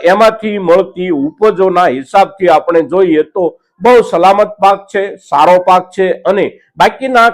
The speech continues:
કોઈ પણ પાકની સરખામણીમાં ઓછી મહેનત, ઓછો ખર્ચ અને વેચાણ આપણે એમાંથી જે કાંઈ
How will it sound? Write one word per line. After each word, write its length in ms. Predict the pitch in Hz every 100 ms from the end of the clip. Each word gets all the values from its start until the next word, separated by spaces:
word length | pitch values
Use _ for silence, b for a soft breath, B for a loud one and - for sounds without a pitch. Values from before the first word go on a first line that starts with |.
| -
કોઈ 220 | 170 196 196
પણ 260 | 240 240 -
પાકની 460 | 170 185 185 190 185
સરખામણીમાં 920 | - 180 202 - 285 254 202 165 139 b b _
ઓછી 440 | 160 220 - 302
મહેનત, 500 | 285 262 254 254 254 - -
ઓછો 340 | 170 175 240 226
ખર્ચ 440 | - 208 233 208 - - -
અને 240 | 233 247 139 b b b -
વેચાણ 680 | 131 143 180 185 262 311 302
આપણે 300 | 277 254 262
એમાંથી 480 | 240 233 226 226 220 160
જે 240 | - 131 -
કાંઈ 380 | 247 294 254 214